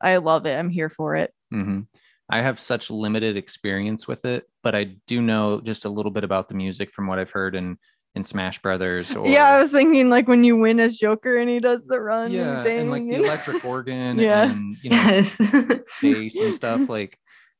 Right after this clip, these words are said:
Speaker 2: yeah, uh, like, the music is, like, you know, kinda, it sounds like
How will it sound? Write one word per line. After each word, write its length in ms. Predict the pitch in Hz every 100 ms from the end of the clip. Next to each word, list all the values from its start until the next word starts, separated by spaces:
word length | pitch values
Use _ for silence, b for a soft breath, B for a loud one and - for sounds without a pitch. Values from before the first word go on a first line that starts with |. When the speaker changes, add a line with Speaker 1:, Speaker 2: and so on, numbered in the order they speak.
| _
Speaker 2:
yeah, 380 | 180 160 101 98 - 76
uh, 80 | 107
like, 340 | 110 147 127 _ _ _ _ _ _
the 100 | 156
music 420 | 156 185 208 233 180
is, 220 | 147 -
like, 220 | 151 143
you 100 | 160
know, 160 | 147 147
kinda, 380 | - 180 165
it 60 | 135
sounds 340 | - - 151
like 200 | 139 113